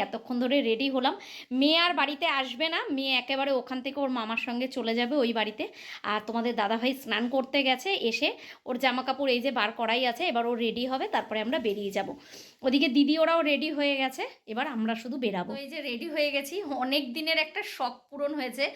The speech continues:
আমি এমন কালো শাড়ি না কোনো দিনও পরিনি। তোমাদের দাদাভাইকে বলেছিলাম অনেক দিন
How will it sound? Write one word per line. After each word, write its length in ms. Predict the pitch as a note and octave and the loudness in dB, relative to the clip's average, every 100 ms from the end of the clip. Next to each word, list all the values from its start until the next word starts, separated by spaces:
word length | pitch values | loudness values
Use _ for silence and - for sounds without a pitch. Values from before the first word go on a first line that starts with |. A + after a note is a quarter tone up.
| - - - | -10 -14 -2
আমি 300 | A3 B3 C#4+ | 0 2 2
এমন 340 | C4 A#3+ C#4+ | 2 0 -2
কালো 320 | D4+ D#4 - | -2 -2 -2
শাড়ি 280 | - C#4 B3 | -2 -2 -2
না 100 | D#4 | -4
কোনো 380 | D4+ C#4 C4 D4 | -6 -6 -2 -2
দিনও 400 | A3 F#3 C#4+ E4+ | -2 -6 -2 -2
পরিনি। 400 | E4+ A#3 G#3+ G3 | 0 -2 -2 -4
তোমাদের 240 | A#3 B3 C#4 | -6 -4 0
দাদাভাইকে 460 | C4 C#4 D4+ D4 | 0 2 0 -2
বলেছিলাম 560 | C4+ B3 C#4+ C#4+ E4+ F#4 | -4 -2 -2 -2 -2 -2
অনেক 480 | - C#4 E4 F#4+ C4 | -2 0 0 0 -2
দিন 200 | A#3+ - | -6 -6